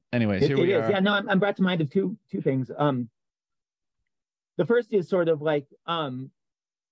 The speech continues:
Speaker 2: is there a place for that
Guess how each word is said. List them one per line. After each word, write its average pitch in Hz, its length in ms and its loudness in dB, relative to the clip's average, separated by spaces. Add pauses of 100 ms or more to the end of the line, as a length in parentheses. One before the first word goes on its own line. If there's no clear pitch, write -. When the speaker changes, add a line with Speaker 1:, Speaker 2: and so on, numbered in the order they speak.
(1300)
Speaker 2:
is 208 240 -2
there 202 340 2
a 165 120 2
place 175 600 -4
for 156 240 4
that 143 280 -2